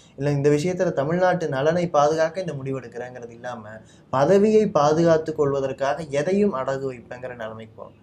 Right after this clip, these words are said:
இப்ப நீட்டுங்கிறது நம்முடைய மாநிலத்தில் மருத்துவராக வேண்டும் என்கிற மன-, கனவோடு இருந்த பல மாணவர்களுக்கு அவருடைய கனவை, அஹ், காலியாக்கின விஷயம். நீட்டு நம்ம ஏத்துக்கிட்டோம். அதுக்கு பிறகு அதுக்கான அந்த அவசர சட்டமோ இல்ல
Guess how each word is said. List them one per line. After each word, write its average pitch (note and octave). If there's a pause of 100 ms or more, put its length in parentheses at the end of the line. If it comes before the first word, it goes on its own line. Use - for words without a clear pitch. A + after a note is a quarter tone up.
(200)
இப்ப -
நீட்டுங்கிறது F3+ (340)
நம்முடைய D3+ (540)
மாநிலத்தில் D3+
மருத்துவராக D3
வேண்டும் D3+
என்கிற C3+
மன-, A#2+ (100)
கனவோடு D3+
இருந்த C#3+
பல C#3+
மாணவர்களுக்கு C#3+ (300)
அவருடைய B2+
கனவை, E3 (280)
அஹ், A#2+
காலியாக்கின C#3
விஷயம். A2 (340)
நீட்டு E3
நம்ம C#3+
ஏத்துக்கிட்டோம். C3+ (360)
அதுக்கு D#3+
பிறகு F#3 (360)
அதுக்கான C3+
அந்த B2+
அவசர D3
சட்டமோ C3
இல்ல A#2+